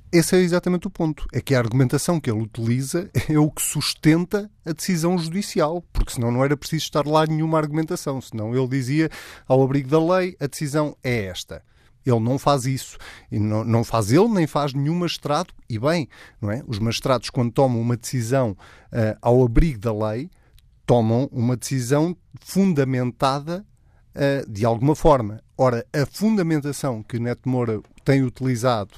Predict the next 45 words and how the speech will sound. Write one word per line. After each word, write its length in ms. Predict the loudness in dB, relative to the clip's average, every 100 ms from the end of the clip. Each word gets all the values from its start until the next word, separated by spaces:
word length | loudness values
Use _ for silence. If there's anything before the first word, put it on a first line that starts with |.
| -4
sobretudo 600 | 2 0 0 -2 -4 -2
nos 160 | -6 -2
casos 280 | -4 -2
de 80 | -4
violência 360 | -4 -4 -4 -2
doméstica, 480 | 2 2 0 -4 -6
que 80 |
são 120 | -2 -4
aqueles 320 | -2 -6 -8
que 100 | -12
se 80 | -8
tornaram 340 | -4 -2 0
mais 220 | -2 0
mediáticos, 640 | 0 2 2 0 -2 -8 -14 -16 -18 -20 -2
eh, 200 | 2 2 -2 _ _ _ -14 0
é 120 | 4
exatamente 880 | 4 2 2 0 2 0 2 0 0
a 20 |
razão 380 | 0 0 0 -4
pela 180 | -4 -6
qual, 420 | 2 2 2 -4 _ -20 _ -4
eh, 260 | -2 -2 0
ele 220 | 2 2
depois 380 | 0 -2 0 0
acaba 280 | -2 -4 -2
por 160 | -4
tomar 300 | -4 0 0
as 140 | 0 -6
decisões 400 | -4 -2 -2 -4
que 100 | -2
toma, 380 | 0 2 0 -10 -20 -20 -12
eh, 520 | -6 -6 -6 -10 -12
de 420 | -8 0 0 0 -2
desproteger 760 | 4 4 4 -4 0 0 0
as 140 | -2
vítimas 460 | 0 -2 0 -2 -2
de 80 | -4
violência 420 | -4 -4 -4 -4
doméstica, 800 | -2 0 2 0 -2 -8 -4 -4
de 400 | -2 0 2 0
absolver 840 | -2 -2 2 2 2 2 2 0
ou 160 | -2 -6
de 160 | -6
diminuir 600 | -4 -2 0 0 0 -2 2
penas 540 | 4 4 4 -2 -6